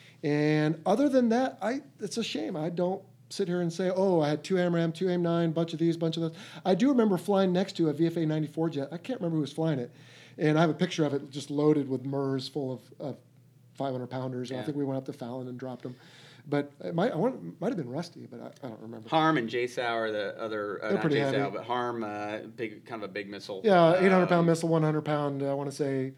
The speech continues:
Speaker 2: Yeah, it's pretty
Speaker 1: Lao
Speaker 2: large on the
Speaker 1: something.
Speaker 2: airplane, and
Speaker 1: Mm-hmm.
Speaker 2: yeah, but yeah, yeah, nothing, nothing like the old glory days, uh, with the A six with the, you know, <laughs> a rack of twelve, you know, five hundred pounders
Speaker 1: Yeah.
Speaker 2: on each, you know, each multiple ejection
Speaker 1: And you,
Speaker 2: rack
Speaker 1: and you
Speaker 2: and,
Speaker 1: drop
Speaker 2: yeah.
Speaker 1: 'em and you leap up because you're
Speaker 2: Yeah.
Speaker 1: so light suddenly. That's right.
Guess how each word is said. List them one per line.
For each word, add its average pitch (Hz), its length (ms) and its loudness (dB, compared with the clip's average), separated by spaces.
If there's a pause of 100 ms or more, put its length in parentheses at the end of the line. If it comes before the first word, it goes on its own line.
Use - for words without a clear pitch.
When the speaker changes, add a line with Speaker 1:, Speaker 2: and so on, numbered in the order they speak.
Speaker 2:
Yeah, 113 120 -8
it's 120 80 -4
pretty 139 200 2
Speaker 1:
Lao 139 60 2
Speaker 2:
large 113 220 0
on - 20 -12
the 123 60 -2
Speaker 1:
something. - 180 -4
Speaker 2:
airplane, 104 460 -6
and 147 200 -4
Speaker 1:
Mm-hmm. 143 160 -14
Speaker 2:
yeah, 98 300 -8
but - 100 -8 (240)
yeah, 80 180 -10 (180)
yeah, 123 180 -6 (160)
nothing, 151 360 -2 (180)
nothing 175 180 4
like 180 160 4
the 160 120 2
old 165 160 4
glory 156 260 2
days, 143 340 2
uh, 135 300 0
with 127 80 -6
the 131 180 -2
A 131 80 0
six 131 420 -4
with 123 140 -4
the, 117 240 -2
you 117 80 -4
know, 107 240 -4 (300)
<laughs> - 340 -20
a 143 80 2
rack 151 220 2
of 143 120 -10
twelve, 139 540 0 (420)
you 135 140 -2
know, 127 120 0
five 131 240 2
hundred 139 180 -2
pounders 165 280 8
Speaker 1:
Yeah. 160 100 10
Speaker 2:
on 143 40 6
each, 139 240 2
you 139 260 -2
know, 131 200 4
each 127 200 -2
multiple 131 380 0
ejection 127 400 -4
Speaker 1:
And 147 140 4
you, 185 60 8
Speaker 2:
rack 190 100 2
Speaker 1:
and 185 80 8
you 180 60 6
Speaker 2:
and, 170 100 6
Speaker 1:
drop 185 240 8
Speaker 2:
yeah. 180 80 2
Speaker 1:
'em 170 80 6
and 170 100 6
you 165 80 6
leap 170 240 4
up 175 240 4
because 156 260 2
you're 147 120 0
Speaker 2:
Yeah. - 60 -2
Speaker 1:
so 160 180 6
light 156 400 2
suddenly. 123 420 -4
That's 127 200 -8
right. 131 200 0